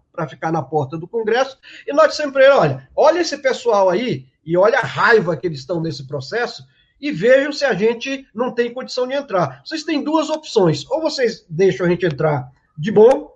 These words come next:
de boa, ou então nós vamos entrar de qualquer jeito." Aí eles viram que realmente era uma situação muito difícil, aí eles só pediram pra gente tirar o pau da bandeira, entrasse com as bandeiras, mas não entrasse com o pau, porque eles imaginavam que a gente ia quebrar tudo.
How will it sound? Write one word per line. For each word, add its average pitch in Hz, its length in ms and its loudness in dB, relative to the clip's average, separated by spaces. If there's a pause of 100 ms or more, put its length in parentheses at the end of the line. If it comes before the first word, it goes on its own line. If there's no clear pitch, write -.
de 160 120 -6
boa, 254 460 4 (240)
ou 311 120 0
então 262 280 0
nós 277 180 0
vamos 269 200 -2
entrar 233 200 -6
de 220 80 -8
qualquer 233 340 -4
jeito." 170 380 -4 (340)
Aí 311 520 2
eles 208 260 0
viram 196 320 4
que 170 140 -6
realmente 180 480 0
era 175 100 -2
uma 180 120 -2
situação 156 680 -4 (180)
muito 185 360 -2
difícil, 262 580 -8 (180)
aí 196 160 2
eles 233 140 -6
só 277 140 2
pediram 254 440 -4
pra 262 160 0
gente 220 320 -6
tirar 226 220 0
o 233 140 2
pau 254 200 0
da 262 80 2
bandeira, 190 420 4
entrasse 196 360 -2
com 220 80 0
as 190 100 0
bandeiras, 226 440 4
mas 240 120 -2
não 247 80 -2
entrasse 214 420 -2
com 233 100 0
o 226 60 0
pau, 226 180 -2
porque - 260 -2
eles 226 140 2
imaginavam 220 480 0
que 240 60 -8
a - 20 -6
gente 226 160 -2
ia 208 160 4
quebrar 170 640 0
tudo. 208 240 -6